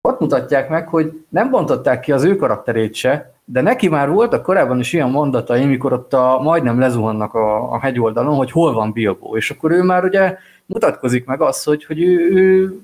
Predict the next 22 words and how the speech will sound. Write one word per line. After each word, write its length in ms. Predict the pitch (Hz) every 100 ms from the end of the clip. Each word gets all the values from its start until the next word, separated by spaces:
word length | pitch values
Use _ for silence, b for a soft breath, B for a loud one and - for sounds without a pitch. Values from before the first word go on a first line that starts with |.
| -
szimpatizál 720 | - 185 160 101 113 110 107
ezzel 280 | 110 107 113
a, 280 | 110 110 - - 120
a 40 | -
hobbittal, 840 | 131 123 117 - - 131 151 165 b b _ _ _ _ _ -
próbálja 480 | 151 113 104 110
ugye 180 | 113 113
befogadni, 640 | 110 113 - 117 123 127
meg 200 | 123 120
ő 160 | 123 120
társként 540 | 135 113 - - 107
tekint 340 | 110 110 113 107
rá, 140 | 135
és 140 | 151 156
ugye 100 | 160
nem 260 | 165 123
hiába 440 | 123 117 101 98 98
fogja 300 | 110 104 101
kérdőre 460 | 117 107 104 104
vonni, 300 | 104 107 107
úgymond, 420 | 107 110 117 131
hogy 180 | 123 120